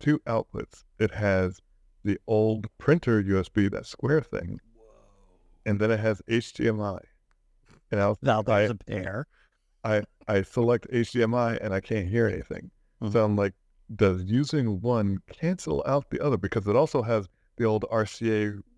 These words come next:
Speaker 1: uh, red and white, which do nothing as well. And I'm like, "Are these here for show?"
Speaker 2: <laughs>
Speaker 1: And, and then it has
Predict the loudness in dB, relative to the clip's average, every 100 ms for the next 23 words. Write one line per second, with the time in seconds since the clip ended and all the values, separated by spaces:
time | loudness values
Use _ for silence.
0 | _ -4 0 0 2 2 2 0 0 -2
1 | -2 _ _ _ _ -6 -6 -2 0 2
2 | 0 0 0 0 0 4 4 2 2 2
3 | 2 -4 _ _ _ _ _ -2 2 4
4 | 2 4 2 2 2 4 4 0 -8 -20
5 | _ _ -20 -10 -10 -4 -2 -2 -6 _
6 | _ _ _ 0 4 4 2 0